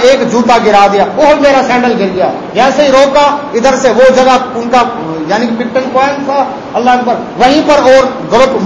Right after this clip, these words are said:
مردوں کے پہنچ گئے، ہینڈ اپ کیا، گاڑی بھی چھین لی اور موبائل پکڑے اور سب کچھ، اللہ اکبر، سامان چھین کر سارے فرار ہو گئے۔ یعنی یہ طریقہ، لفٹ مانگ کر، فون کر کے، گپ شپ کے ذریعے، اللہ اکبر، یہ انداز تیار۔ دنیا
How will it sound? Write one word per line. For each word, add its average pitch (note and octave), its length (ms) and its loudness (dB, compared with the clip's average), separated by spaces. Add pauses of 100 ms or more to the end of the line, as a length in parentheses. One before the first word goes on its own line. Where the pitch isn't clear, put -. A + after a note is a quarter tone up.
(220)
مردوں A#3 320 2
کے B3 120 2
پہنچ B3+ 300 0
گئے، C#4 180 2 (220)
ہینڈ A#3 200 -4
اپ B3 160 -4
کیا، A#3 220 0
گاڑی A3+ 240 0
بھی A#3 180 -4
چھین A3+ 180 -4
لی A3+ 180 -4 (680)
اور A#3 200 2
موبائل A#3 460 4 (180)
پکڑے A3+ 340 -4
اور A3+ 160 2 (140)
سب D#4+ 200 -2
کچھ، - 420 -2
اللہ A3+ 160 -2
اکبر، A#3 420 0
سامان A#3+ 280 -2 (100)
چھین A#3+ 200 -4
کر G#3+ 100 0
سارے G3+ 300 -2
فرار F3+ 220 -2
ہو E3 120 -4
گئے۔ D3+ 80 -6 (260)
یعنی A3+ 240 2
یہ B3+ 100 2 (180)
طریقہ، B3+ 200 2 (180)
لفٹ A3+ 240 0
مانگ C#4 360 0
کر، D4 140 2 (260)
فون B3+ 260 0
کر C#4 240 0
کے، D4 140 4 (280)
گپ A#3+ 200 0
شپ C#4+ 200 -2
کے D4 140 2
ذریعے، C#4+ 440 2 (120)
اللہ A#3+ 200 0
اکبر، A#3+ 360 2 (120)
یہ B3+ 180 2
انداز A3 460 2
تیار۔ G#3 520 0
دنیا D#4 320 2